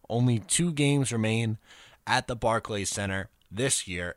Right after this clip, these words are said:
And then next year, the entire home schedule will be played at the Coliseum in the final year before Belmont opens.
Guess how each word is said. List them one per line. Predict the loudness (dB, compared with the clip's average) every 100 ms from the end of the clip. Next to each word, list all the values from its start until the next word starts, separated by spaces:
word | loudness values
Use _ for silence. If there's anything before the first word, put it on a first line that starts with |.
| -6
And | -4 -2
then | -2 -2 2
next | 2 2 0 0
year, | 0
the | 2 4
entire | 2 2 4 4 4
home | 4 2 4 2
schedule | 2 0 0 0 0 2
will | 2
be | 2 2
played | 4 4 4
at | 2
the | 0
Coliseum | 2 2 0 0 0 0 0
in | -2
the | -4
final | 0 2 4 2
year | 0 -2
before | -4 -8 -8 -8 -6
Belmont | -6 -8 -8 -10
opens. | -12 -10 -14 -14